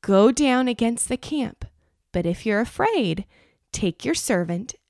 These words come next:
and listen to what they're saying in the camp. Then you will have courage to fight." So Gideon went down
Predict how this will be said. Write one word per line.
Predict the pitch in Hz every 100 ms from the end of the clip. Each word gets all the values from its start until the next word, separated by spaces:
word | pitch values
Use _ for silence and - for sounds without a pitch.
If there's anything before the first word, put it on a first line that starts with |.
| _ _ -
and | 277 277
listen | 359 508 - - - - -
to | 285
what | 214 -
they're | 202
saying | - 294 285 226
in | 185
the | 180
camp. | - 165 170 - - _ _ _ _ _
Then | 180 208 220 165
you | 165
will | 165 185
have | 156 -
courage | - 226 156 - -
to | -
fight." | 190 175 170 - - _ _ _ _ _ _ _ _ _ _ _ _ _ _ _ _ _
So | - 185
Gideon | 175 190 190 226 247
went | 254 269
down | - 330 302 202